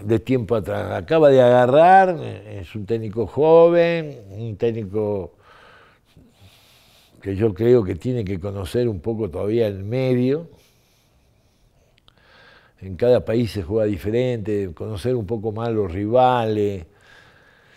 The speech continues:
con quién estás obligado a ganar, con quién te estás obligado, como bien decís vos, no perder. Eso lo, lo sabemos nosotros. Por ejemplo,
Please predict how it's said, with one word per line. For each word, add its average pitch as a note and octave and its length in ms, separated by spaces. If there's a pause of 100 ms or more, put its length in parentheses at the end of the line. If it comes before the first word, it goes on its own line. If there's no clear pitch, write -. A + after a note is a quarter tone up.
(260)
con A2 220
quién B2 240
estás A2+ 380
obligado A2 540
a G#2 100
ganar, C3 580
con A2+ 260
quién A#2+ 300
te A2+ 80
estás G2+ 380
obligado, G#2 560
como F#2+ 240
bien G#2+ 180
decís G2+ 260
vos, G#2 180
no G#2 220
perder. A2 640
Eso A2+ 460
lo, G2 260
lo F#2+ 220
sabemos G#2+ 460
nosotros. F#2+ 600
Por F2+ 140
ejemplo, F#2+ 640